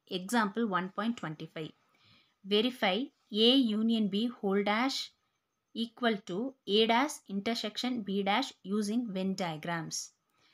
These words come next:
So first we'll come to the left hand side. In that first we'll solve inside the brackets A union B. So A union B, since this sum deals with whole dash, we have written the universal part here.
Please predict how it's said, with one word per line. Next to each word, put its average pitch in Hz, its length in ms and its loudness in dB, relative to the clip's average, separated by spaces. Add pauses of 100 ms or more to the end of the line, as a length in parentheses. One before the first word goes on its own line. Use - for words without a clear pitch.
(220)
So 262 340 0 (140)
first 226 240 -4
we'll 240 140 2
come 214 240 -2
to 214 120 -6
the 214 240 0 (300)
left 196 340 -2
hand 214 240 -2
side. 202 320 -2 (460)
In 208 100 -2
that 262 240 2
first - 240 -2
we'll 226 140 -2
solve 226 340 0
inside 202 380 -2
the 208 80 -2
brackets 180 580 -2 (240)
A 196 280 4
union 175 680 -4
B. 165 240 -10 (580)
So 269 340 0
A 214 200 4 (160)
union 226 320 0
B, 196 160 -4
since 294 380 2
this 226 220 -2
sum 254 280 2
deals 240 360 0
with 240 200 -2
whole 220 380 2
dash, 196 500 0 (400)
we 233 80 2
have 233 100 2
written 214 320 2
the 226 100 2
universal 233 800 2
part 180 380 -4
here. 180 420 -4